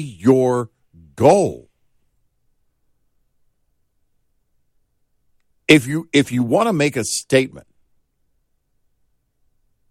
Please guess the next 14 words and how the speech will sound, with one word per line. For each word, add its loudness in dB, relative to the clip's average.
then 4
know 0
that -4
it's -4
going -2
to, -4
because -2
the 4
only 0
statement -2
in 2
retail -2
should -6
be, -2